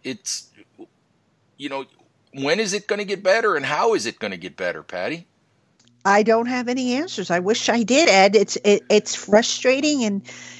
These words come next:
Speaker 2: it's disheartening, and it's just led to a lot of, you know,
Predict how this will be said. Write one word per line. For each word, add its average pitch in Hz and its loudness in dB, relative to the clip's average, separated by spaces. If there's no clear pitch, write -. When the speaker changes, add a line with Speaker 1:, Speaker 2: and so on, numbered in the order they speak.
Speaker 2:
it's - 0
disheartening, 226 2
and 226 -2
it's - -6
just - -8
led 214 4
to - -10
a 214 -2
lot 196 4
of, 214 -2
you 202 -4
know, 190 -6